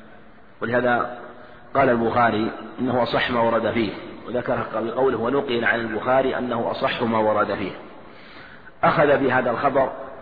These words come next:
جمهور أهل العلم، وهو أنه لا طلاق إلا بعد نكاح، وأن من طلق قبل أن ينكح فلا يقع. واختلف أهل العلم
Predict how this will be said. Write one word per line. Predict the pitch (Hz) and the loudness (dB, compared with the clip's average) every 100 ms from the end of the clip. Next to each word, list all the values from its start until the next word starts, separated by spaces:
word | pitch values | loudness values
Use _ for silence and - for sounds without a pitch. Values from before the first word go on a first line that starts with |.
| 101 | -6
جمهور | 113 127 135 123 | -4 0 2 2
أهل | 110 113 | 2 2
العلم، | 107 117 92 - - - - - - - - - - - - - - - - | 2 2 0 -8 -14 -16 -18 -20 -20 -20 -20 -20 -20 -20 -20 -20 -20 -10 -2
وهو | 123 127 | 2 4
أنه | 127 151 156 147 147 151 - | 4 2 2 4 4 2 0
لا | 123 143 | 2 4
طلاق | 135 123 123 139 139 139 139 - | 4 4 4 4 4 4 4 4
إلا | 139 139 131 135 | 0 2 4 4
بعد | 139 113 120 | 4 4 4
نكاح، | 113 117 - 107 - - - - - - - - - - - - - - | 0 -2 -2 -2 -2 -8 -12 -16 -18 -20 -20 -20 -20 -20 -20 -20 -20 -6
وأن | 113 107 139 131 | 2 4 4 2
من | 127 131 98 - - - - - - - - | 2 2 0 -6 -16 -18 -18 -20 -20 -10 0
طلق | 135 131 127 117 107 - - - - - - - | 4 4 4 4 2 0 -4 -14 -16 -18 -16 -4
قبل | 123 127 | 0 2
أن | 120 110 117 | 2 0 0
ينكح | 123 139 151 139 - - - - - | 0 0 0 0 -2 -12 -16 -18 -4
فلا | 143 123 | 2 4
يقع. | 110 104 104 92 - - - - - - - - | 2 0 0 -2 -4 -14 -16 -20 -20 -20 -20 -6
واختلف | 127 - 165 165 | -4 2 4 6
أهل | 143 120 131 | 6 4 4
العلم | 120 131 143 | 4 2 2